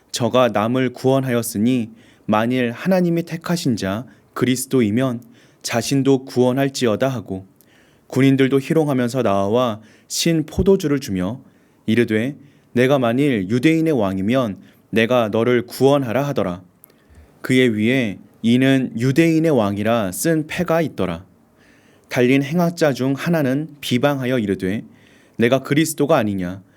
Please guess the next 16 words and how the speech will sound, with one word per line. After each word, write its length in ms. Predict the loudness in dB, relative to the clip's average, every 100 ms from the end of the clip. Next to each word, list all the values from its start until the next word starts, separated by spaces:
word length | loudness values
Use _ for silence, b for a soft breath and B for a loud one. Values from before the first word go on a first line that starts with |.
| b b
너와 240 | 0 2 4
우리를 340 | 2 0 0
구원하라." 560 | 0 2 2 2 0 -2
하되, 360 | -4 -4 -6 -10 _ b -20 -20 -20 -6
하나는 480 | -2 0 0 -2 -2
그 160 | -2
사람을 380 | -2 0 0 0
꾸짖어 400 | -2 -4 0 0
이르되, 500 | 2 0 0 -4 -6 B B B -4
"내가 440 | 0 2 2 0 -2
동일한 400 | 0 2 2 0
정죄를 420 | -2 0 0 0
받고서도 840 | -2 -6 -4 -2 0 0 0 -4 -6
하나님을 420 | -2 0 0 -2
두려워하지 760 | 0 2 2 0 -4 -2 -2 -2
아니하느냐? 760 | 0 0 0 -2 -2 -2